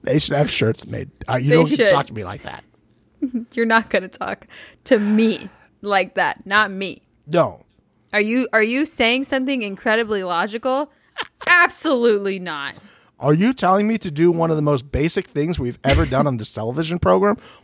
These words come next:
Speaker 1: which is vote in the order that we've sat down, and then when you get to the next person, you say the names, you don't say, "Pass? Pass?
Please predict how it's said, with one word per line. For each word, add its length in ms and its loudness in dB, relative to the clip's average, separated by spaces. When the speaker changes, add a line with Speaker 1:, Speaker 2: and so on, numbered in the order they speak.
Speaker 1:
which 180 0
is 120 -2
vote 380 4
in 140 2
the 160 2
order 260 2
that 200 0
we've 200 0
sat 360 2
down, 400 2
and 120 -4
then 160 -2
when 120 0
you 140 0
get 200 -4
to 100 -4
the 100 0
next 200 -4
person, 420 -4
you 140 -4
say 300 4
the 100 0
names, 360 2
you 120 -4
don't 160 -4
say, 200 -4
"Pass? 760 0
Pass? 560 0